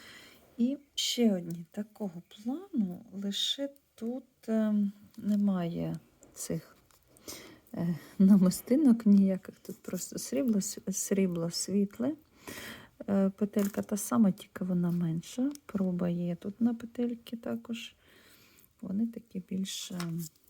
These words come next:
підковками такими йдуть. Ну, чомусь мені так хочеться сказати, я не знаю, може, це і неправильно. Неправильна думка. Тут понизу сердечки, тут на зверху, тут понизу. Вісімсот п'ятдесят гривень, двадцять чотири долари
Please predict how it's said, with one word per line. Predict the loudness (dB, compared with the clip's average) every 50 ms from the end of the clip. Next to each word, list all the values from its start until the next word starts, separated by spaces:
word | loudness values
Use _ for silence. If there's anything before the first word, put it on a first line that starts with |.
| _ -20 _ -20 -20 -20 -20 _ _ _
підковками | -12 -12 -12 -12 -12 -8 -6 -6 -6 -6 -6 -2 0 2 2 2 0
такими | -2 -6 -6 0 4 4 6 6
йдуть. | 6 4 4 4 6
Ну, | 4 4
чомусь | 4 2 0 0 0 0 0
мені | 0 0 0
так | 0 -2 -8 -14
хочеться | -8 -6 -6 -6 -6 -10 -14
сказати, | -14 -12 -8 -4 -2 -2 -2 -4 -6 -4
я | -2 -2
не | 0 -2
знаю, | -2 -4 -6 -4 -2
може, | -2 0 0 -2 -2
це | -4 -4 -2 0
і | 2
неправильно. | 2 0 -2 -4 -6 -4 -4 -4 -4 -2 -2 -2 -4 -4 -8 -18 -20 -20 -20 -18 -18 -18 -20 -20 _ _
Неправильна | 2 2 2 2 0 -2 0 0 0 -2 -2
думка. | -2 0 0 0 0 -2 -4 -8
Тут | -8 -10 -12 -12 -16 -20 _ _
понизу | -4 2 2 4 4 4 2 0 -2 -2
сердечки, | -4 -2 0 0 2 2 2 0 -2 -2 -6 -10 -14 -14
тут | -12 -8 -6
на | -4 -4 -4
зверху, | -4 -4 -4 -4 -4 -4 -8 -14 -14 -14
тут | -14 -10
понизу. | -8 -6 -4 -2 -2 -2 -2 -2 -2 -4 -4 -8 -18 -20 -20 -20 -20 -20 -18 -16 -14 -12 -12 -12 -6 -2
Вісімсот | 0 0 0 2 2 2 2 2 0 -4 -2
п'ятдесят | -2 -4 -4 -2 -4 -6 -6 -4 -4 -2 0
гривень, | 0 0 -2 -2 -4 -6
двадцять | -6 -6 -8 -10 -10 -12 -16 -16 -16
чотири | -18 -20 -20 -16 -14 -12 -10 -10 -10
долари | -10 -10 -10 -8 -8 -8 -8 -10 -12 -14